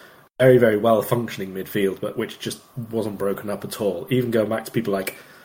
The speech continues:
Larramendi, who they brought in when there was this, like, attempt to go Spanish with the new generation of people coming in.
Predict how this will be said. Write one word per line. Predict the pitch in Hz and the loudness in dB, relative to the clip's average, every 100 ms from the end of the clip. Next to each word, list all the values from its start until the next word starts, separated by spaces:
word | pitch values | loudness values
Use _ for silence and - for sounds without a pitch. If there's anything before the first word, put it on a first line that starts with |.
| - - | -16 -10
Larramendi, | - - 98 139 160 139 139 - | -6 -4 4 6 8 8 6 4
who | 113 | 0
they | 110 | 2
brought | 107 117 110 | 2 2 0
in | 107 | -2
when | 104 104 | -2 0
there | |
was | 98 98 | 0 0
this, | 98 - | -2 -2
like, | 104 98 | -4 -4
attempt | 95 - 107 - | -4 -4 -4 -6
to | |
go | 101 95 98 - | -2 0 0 0
Spanish | - - 98 110 - - | -2 0 -2 -4 -4 -4
with | 101 | -4
the | |
new | 104 107 | -2 -2
generation | 104 110 110 107 117 | -2 -2 0 -2 -2
of | |
people | - 117 113 | -6 -6 -6
coming | 110 110 | -4 -4
in. | 107 | -6